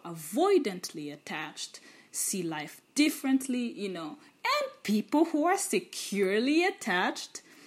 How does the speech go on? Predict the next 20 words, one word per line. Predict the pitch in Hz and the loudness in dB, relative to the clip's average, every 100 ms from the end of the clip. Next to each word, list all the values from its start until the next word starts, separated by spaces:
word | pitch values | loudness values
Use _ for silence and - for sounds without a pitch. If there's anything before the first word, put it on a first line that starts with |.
| - | -16
see | - - 202 | -6 0 2
life | 190 214 220 - | 4 4 4 8
differently. | 453 - 320 294 240 202 160 160 - _ - | 8 8 2 2 0 -2 -2 -4 -12 _ -8
We | 170 233 277 320 359 392 - | 2 4 6 6 4 2 0
are | 202 208 | 2 2
walking | 202 214 262 294 - 240 170 156 - | 4 6 6 6 0 -2 -2 -6 -6
and | 196 196 196 202 | -2 0 0 2
working | 214 247 285 - 175 160 151 - | 2 2 0 -4 -4 -4 -8 -10
towards | - 202 190 202 196 160 | -6 0 2 2 0 -6
becoming | 180 - 190 185 180 | -8 -8 -8 -6 -6
securely | - 170 - - 175 170 156 | -8 -8 -8 -6 -4 -4 -6
attached. | 165 - 160 - - _ _ | -10 -6 -6 -6 -12 _ _
Can | - - 190 | -12 -6 -4
I | 180 | -2
hear | 180 196 180 - | -2 0 0 -2
an | 180 190 | -4 -2
amen? | 190 190 196 202 170 160 - _ _ - - - - | -2 -2 0 0 0 -6 -12 _ _ -20 -20 -18 -8
Um, | 175 165 143 | -6 -4 0
I'm | 214 233 | 4 4
definitely, | 170 233 320 254 214 190 185 175 170 | 6 4 4 2 0 -2 -2 -2 -2